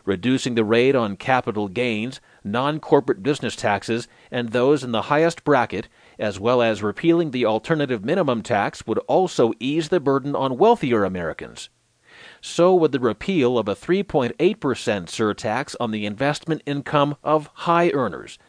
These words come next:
put in place under the health law to subsidize coverage for low-income Americans. "These are all afflictions of the affluent," Kleinbard said.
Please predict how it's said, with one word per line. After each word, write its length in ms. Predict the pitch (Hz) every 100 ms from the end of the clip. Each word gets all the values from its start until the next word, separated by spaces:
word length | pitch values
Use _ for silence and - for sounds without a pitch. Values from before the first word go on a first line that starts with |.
| _ - _
put 180 | - 120
in 140 | 113 104
place 340 | - 113 107
under 160 | 107 104
the 120 | 98
health 320 | 151 160 -
law 400 | 101 82 90 147 _
to 120 | 95
subsidize 640 | 85 135 131 131 117 110 101
coverage 460 | - 165 127 110 -
for 120 | 107
low-income 640 | 101 139 139 131 113 135
Americans. 720 | 139 135 127 - 73 55 - - _ _ _ _ - - -
"These 300 | - 208 233 -
are 240 | 131 120 -
all 300 | 196 165 160
afflictions 580 | 135 - 220 - 143 135
of 80 |
the 160 | 131 147
affluent," 600 | 147 - 170 127 82 - _
Kleinbard 580 | - 113 104 95 101 101
said. 400 | - 110 117 143